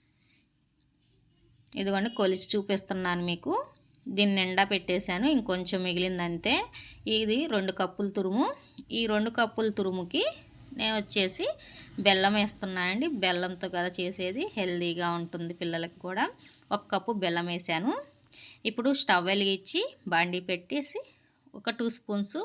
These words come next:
నేను నెయ్యి వేసుకున్నాను. నెయ్యి మెల్ట్ అయిన తర్వాత కాజు వేసుకోవాలి. కాజుని కలర్ మారేదాకా ఫ్రై చేసుకోవాలి.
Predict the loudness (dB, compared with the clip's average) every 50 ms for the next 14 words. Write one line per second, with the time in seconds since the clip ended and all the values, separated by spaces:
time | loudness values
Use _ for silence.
0 | -6 -6 -4 -2 -2 -2 -2 -4 -4 -2 -2 -2 -2 -2 -4 -4 -6 -8 -8 -8
1 | -6 -4 -4 -2 0 -2 -2 -4 -6 -14 -20 -20 -20 -18 -10 -4 -2 0 0 0
2 | 0 -2 -2 -2 -2 -2 -2 -2 -2 -2 -4 -4 -6 -6 -4 -4 -4 -6 -6 -6
3 | -6 -8 -8 -8 _ _ -20 -20 -20 _ _ _ _ _ _ -20 _ _ _ _
4 | 2 4 4 4 4 2 0 0 0 0 -2 -4 -6 -4 -2 -2 0 0 0 0
5 | 0 -2 -2 -4 -6 -14 -20 -20 -20 _ _ _ _ _ _ _ _ 0 2 4
6 | 4 2 0 -2 -2 -2 -2 -2 -2 -4 -8 _ -20 _ _ _ _ _ 4 6
7 | 6 6 4 2 0 -4 -2 -2 -4 -4 -6 -6 -4 -2 0 0 0 0 -2 -4
8 | -4 -6 _ -6 -4 -4 -2 -2 -2 -4